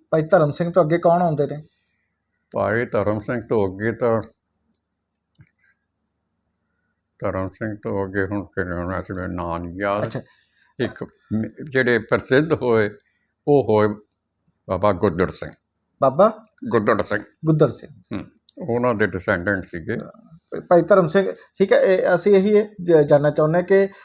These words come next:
Speaker 1: ਜਿਹੜੇ ਫੇਮਸ ਕੁਛ ਨਾਮ ਸੀ, ਜਿਵੇਂ ਭਾਈ ਧਰਮ ਸਿੰਘ ਸੀ,
Speaker 2: ਹੂੰ, ਹੂੰ।
Speaker 1: ਭਾਈ ਧਰਮ ਸਿੰਘ ਤੋਂ ਬਾਅਦ 'ਚ ਜਦੋਂ ਫੇਮਸ ਆਉਂਦੇ ਨੇ, ਉਹ ਹੈਗੇ ਨੇ ਬਾਬਾ ਭਾਈ ਗੁੱਦੜ ਸਿੰਘ।
Speaker 2: ਉਹਨਾਂ ਚੋਂ, ਹਾਂ, ਲਾਈਨ 'ਚ ਅੱਗੇ ਆ ਕੇ ਤਾਂ ਗੁੱਦੜ ਸਿੰਘ ਆ
Speaker 1: ਗੁੱਦੜ ਸਿੰਘ।
Speaker 2: ਜਾਂਦੇ ਨੇ।
Speaker 1: ਉਹਨਾਂ ਦਾ ਸਮਾਂ ਕਿਹੜਾ ਵਾ?
Speaker 2: ਹਾਂਜੀ?
Speaker 1: ਸਮਾਂ ਕਿਹੜਾ ਉਹਨਾਂ ਦਾ?
Speaker 2: ਉਹਨਾਂ ਦਾ ਸਮਾਂ,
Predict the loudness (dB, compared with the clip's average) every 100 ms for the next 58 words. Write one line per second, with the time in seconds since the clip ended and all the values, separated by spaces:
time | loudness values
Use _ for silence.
0 | -20 0 4 6 4 2 4 4 2 -2
1 | 0 2 2 0 -4 -2 -2 0 2 2
2 | 2 0 -2 -8 -12 -12 -10 -8 -8 -2
3 | 2 2 4 4 6 4 2 4 6 6
4 | 4 4 0 2 2 4 2 2 4 2
5 | 0 -4 -4 -2 0 0 0 2 2 2
6 | -2 _ _ _ _ _ 0 2 4 4
7 | 2 0 -8 -2 2 2 2 2 4 4
8 | 4 4 2 0 0 4 4 2 -2 -4
9 | -6 _ _ 0 2 2 2 2 4 2
10 | 0 -2 -6 -8 -12 -16 -2 2 4 4
11 | 4 4 4 4 6 6 4 -6 -2 2
12 | 2 0 -2 2 2 4 4 4 4 0
13 | -6 -10 _ _ _ _ _ _ _ _
14 | 0 2 2 2 2 2 4 4 4 4